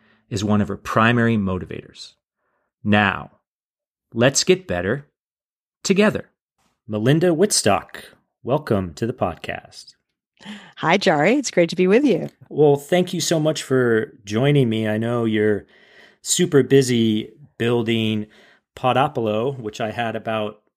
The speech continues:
Speaker 1: twenty minutes to try to figure out how to say <laughs> properly.
Speaker 2: <laughs> Yeah, we like to challenge people. Why not,
Speaker 1: <laughs>
Speaker 2: right?
Speaker 1: Yeah, well, I mean, it's memorable once it sticks in your head, for sure.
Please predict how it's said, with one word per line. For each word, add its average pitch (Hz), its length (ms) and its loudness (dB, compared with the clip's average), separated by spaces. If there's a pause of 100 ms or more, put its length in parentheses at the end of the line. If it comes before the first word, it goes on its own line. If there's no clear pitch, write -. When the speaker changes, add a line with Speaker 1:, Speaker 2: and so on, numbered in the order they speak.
(120)
Speaker 1:
twenty 123 340 -6
minutes 113 360 -6
to - 80 -18
try 117 140 -6
to 107 80 -6
figure 110 260 -8
out 107 120 -4
how 110 80 -4
to 98 80 -10
say 117 440 0 (160)
<laughs> 175 160 2
properly. 147 600 4
Speaker 2:
<laughs> 403 60 0 (960)
Yeah, 190 520 -2
we 262 100 -2
like 190 260 -4
to 165 60 -12
challenge 156 480 -10
people. 175 360 -8
Why 170 160 -4
not, 151 200 0
Speaker 1:
<laughs> - 120 2
Speaker 2:
right? 185 180 2
Speaker 1:
Yeah, 185 180 4
well, 143 120 0
I 165 80 0
mean, 156 220 -2
it's 143 240 -4
memorable 139 560 0
once 131 240 -8
it 110 100 -8
sticks - 360 -8
in 123 120 -6
your 98 140 -10
head, 104 400 -4 (460)
for 104 180 -2
sure. 104 560 0